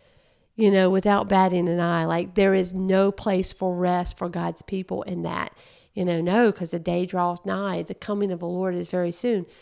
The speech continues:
So we don't wanna talk about what it means to rest and be with God. That's kinda what, you know, what resonated with me with Will, because we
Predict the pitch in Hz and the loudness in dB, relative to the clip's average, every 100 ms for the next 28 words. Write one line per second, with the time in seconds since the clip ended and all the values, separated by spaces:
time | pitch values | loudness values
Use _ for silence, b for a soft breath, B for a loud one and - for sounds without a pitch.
0 | b b - 226 202 220 226 233 226 226 | b b -6 -2 2 2 4 2 2 2
1 | 220 220 190 185 - 180 190 196 190 185 | 2 0 0 0 0 -2 -2 -2 -2 -2
2 | - - 190 185 190 190 185 180 170 - | -6 -4 -4 -2 2 4 4 2 -4 -10
3 | - 180 180 - 202 214 214 196 - 170 | -6 -4 -6 0 2 2 0 -2 -2 -4
4 | 170 165 b b b b b b - 190 | -4 -6 b b b b b b -20 -2
5 | 190 190 - - 214 190 190 180 180 185 | 0 0 -6 -2 0 0 0 0 0 -4
6 | - 233 185 185 190 - 185 180 185 180 | -2 2 4 4 2 2 2 2 0 0
7 | 175 175 190 185 180 170 196 196 190 170 | 0 -2 0 0 0 -4 -2 0 2 -2
8 | b b b b - 208 214 185 220 233 | b b b b -8 -2 0 0 -2 -6
9 | 226 196 214 220 226 226 | -8 0 2 2 0 -4